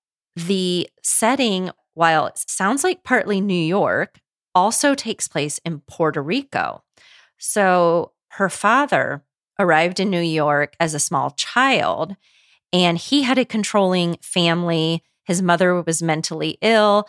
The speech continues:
but he became an outstanding student. He had scholarships to Stanford, then, then Yale Law. He married Elena's mother along the way. And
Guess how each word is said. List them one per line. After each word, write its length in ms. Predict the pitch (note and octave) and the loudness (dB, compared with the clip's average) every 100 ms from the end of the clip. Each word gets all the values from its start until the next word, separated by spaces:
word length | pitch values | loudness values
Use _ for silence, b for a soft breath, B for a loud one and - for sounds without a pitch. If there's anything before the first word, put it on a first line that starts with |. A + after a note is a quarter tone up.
| b b - | b b -4
but 300 | B3+ C#4+ - | 0 0 -2
he 220 | - A3+ | -6 -6
became 600 | A3 A#3+ - G3+ F#3 F3 | -2 -4 -2 0 0 0
an 140 | D#3+ D#3+ | -2 -4
outstanding 640 | D3 - - D#3 C#3+ D3+ | -4 -6 -6 -6 -6 -4
student. 560 | - - C4+ D4 D4 | -4 0 0 2 -2
He 160 | - F#3 | -4 -4
had 180 | E3+ C#3 | -4 -2
scholarships 760 | - - D3+ F3+ F#3+ E3+ - - | -2 0 0 0 -2 -4 -6 -8
to 100 | C#3+ | -4
Stanford, 760 | - C#3 E3+ A#3 - C#4+ B3+ - | -4 -2 -2 -2 2 0 0 -2
then, 320 | E3 D3+ D3+ _ - | -2 0 -4 _ -14
then 420 | D3+ F3+ E3 E3+ | 0 2 2 -2
Yale 420 | D#3 D#3+ D3 C#3+ | -4 0 0 0
Law. 460 | D#3 E3 G3 G#3 A3 b b b b b | 0 2 4 4 0 b b b b b
He 160 | F#3+ | -2
married 420 | F3 E3 D#3+ D#3+ - | 0 0 2 0 -2
Elena's 480 | D#3+ D3 D3 C3+ E3 | -4 -4 -6 -6 -6
mother 480 | E3+ G#3+ A3 G#3+ F#3 | 0 2 2 0 0
along 380 | D#3+ D3 C#3 D3+ | 0 0 -2 -6
the 80 | |
way. 520 | D3+ G#3 A#3 D#3 C#3+ E3 _ _ _ _ _ - | -2 0 2 2 0 -4 _ _ _ _ _ -2
And 400 | F#3+ F#3+ F#3 | 0 2 0